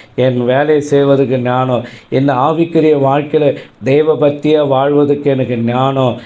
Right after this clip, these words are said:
இதெல்லாம் எனக்கு தாங்க சொல்லும்போது, ஞானத்தமல்ல, கேட்காத ஐஸ்வர்யத்தையும் சம்பத்தையும்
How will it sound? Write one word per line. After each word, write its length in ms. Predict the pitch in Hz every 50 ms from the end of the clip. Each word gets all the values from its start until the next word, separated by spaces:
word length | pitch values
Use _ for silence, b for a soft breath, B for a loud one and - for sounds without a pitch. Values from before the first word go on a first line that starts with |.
| B B B -
இதெல்லாம் 420 | 127 123 143 139 143 156 165 165
எனக்கு 340 | 160 151 151 151 135 - -
தாங்க 460 | - 131 131 143 151 156 156 165 160
சொல்லும்போது, 960 | 147 - - 139 131 143 143 139 143 139 135 120 127 120 113 117 123 - B B B B B B - 113
ஞானத்தமல்ல, 1400 | 117 123 131 139 156 175 180 190 190 190 190 185 185 - 170 165 160 156 147 139 135 127 123 127 131 143 - - B B B B _ _ _
கேட்காத 840 | - 143 160 175 175 175 175 - 185 175 175 180 180 180 185 180 185
ஐஸ்வர்யத்தையும் 1200 | 165 143 139 143 160 165 165 - 170 170 160 156 147 143 143 - 131 117 117 120 127 139 156 175 180 B B B B - - -
சம்பத்தையும் 1080 | 131 123 131 139 156 170 170 180 170 175 - - 151 139 127 123 120 135 147 160 180